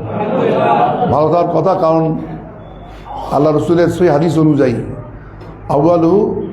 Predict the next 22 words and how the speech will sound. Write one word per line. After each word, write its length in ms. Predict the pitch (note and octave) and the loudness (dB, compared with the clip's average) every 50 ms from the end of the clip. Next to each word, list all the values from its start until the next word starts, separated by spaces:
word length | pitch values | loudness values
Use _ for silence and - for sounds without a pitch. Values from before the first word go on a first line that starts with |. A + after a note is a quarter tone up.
| - - | -6 -2
রাহমাতান, 540 | B2+ D#3 E3 D#3+ D3 C#3 - C#3+ B2 G#2 - - - - - - - - - - - - - - - | 0 2 2 2 2 0 0 -2 -6 -6 -6 -8 -10 -14 -16 -18 -20 -20 -20 -20 -20 -20 -20 -12 -6
অর্থাৎ 240 | D3 A#2+ A#2 C#3+ C#3 | -4 0 0 2 2
রোজার 360 | C3+ C#3 C#3+ C#3 D#3+ E3 E3 | 2 2 2 4 2 2 2
যে 120 | E3 E3+ D3 - - - - - - - - | 0 -2 -2 -2 -8 -12 -14 -16 -18 -12 -4
প্রথম 280 | - C3 A#2+ E3+ F3 E3+ | -2 0 0 2 2 2
দশ 160 | F3 D#3+ D#3 | 2 2 2
দিন 340 | D#3 G3 A3 A#3 - - - - - | 2 2 2 2 0 -4 -6 -8 -6
রহমতের, 480 | - C3+ C#3 C#3+ C#3+ C#3 A#2 A#2 A2+ A#2 - - - - | -2 0 2 2 2 0 0 -2 -2 -4 -6 -8 -4 0
তাই 100 | D3+ F3+ | 2 2
না? 240 | G#3 G3+ E3 A#2 G2 - - - - - - D#3+ E3+ E3 D#3+ - - - C3+ | 4 4 2 0 -2 -6 -10 -14 -16 -16 -14 -14 -12 -12 -12 -12 -10 -4 0
ওয়া 120 | C3+ C#3 | 0 2
আসাতুহুম 560 | C#3 C3+ C#3 F3 E3+ F3+ F3+ F#3 F#3+ F#3+ F#3 | 2 2 2 0 2 4 4 4 4 2 2
মাগফিরাতুন 600 | F3 D#3+ D3 - - C#3+ B2 A#2 A2+ G#2+ - - - - - - - - - - - - - - - - - - - - - - - - - - - - - - | 0 0 0 0 0 0 0 0 0 -2 -6 -8 -10 -12 -14 -16 -16 -16 -18 -18 -20 -20 -20 -20 -20 -20 -20 -20 -20 -20 -20 -18 -18 -18 -16 -18 -20 -14 -6 -2
ওয়া 140 | C#3 C#3+ D3+ | 2 2 2
আখিরুহুম 680 | - D#3+ F#3+ F#3 F3+ F3+ A3 A3+ A3+ C4+ A#3+ - - - - - - | 2 2 2 2 4 4 4 2 2 0 -2 -6 -8 -10 -10 -2 0
ইতকুম 260 | E3 D#3+ E3 - F3+ | 0 0 2 0 2
মিনান 220 | E3 D#3 D3 C#3+ C3 | 2 2 2 4 2
নার। 280 | B2 C3 C3 C3 - - - - - - - - - - - - - - - - - - - - - - - - - - - - - - - - | 4 4 4 2 2 0 -4 -8 -10 -14 -16 -16 -16 -16 -16 -18 -18 -20 -20 -20 -20 -20 -20 -20 -20 -20 -20 -20 -20 -18 -16 -16 -16 -14 -6 -2
পরবর্তী 420 | - D3 D3+ E3+ E3 E3+ E3 F3+ F3 | 0 2 4 4 2 2 2 2 2
দশক 240 | E3+ E3+ E3 F3 | 2 4 2 2
হলো 480 | D#3 F3 F3+ F3+ F3+ E3+ D#3+ D#3+ - - - | 4 4 4 4 4 4 4 2 -2 -2 -2
মাগফিরাতের 760 | C#3 C#3+ C3+ - F3 F3 F3 E3+ G#3 G#3+ G#3+ G#3+ - - | -2 -2 0 2 2 2 2 2 2 0 0 0 -4 -8